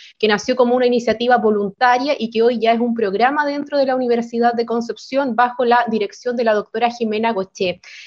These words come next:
En este contexto, preguntarle cuál es la importancia de este programa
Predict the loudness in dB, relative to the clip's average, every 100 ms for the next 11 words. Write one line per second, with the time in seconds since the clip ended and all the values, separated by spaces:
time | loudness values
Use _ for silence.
0 | -4 2 2 2 -2 -2 -2 -6 -6 -2
1 | 0 2 2 2 4 2 2 2 2 2
2 | 2 0 -4 2 2 2 0 2 6 4
3 | 2 0 2 4 4 4 0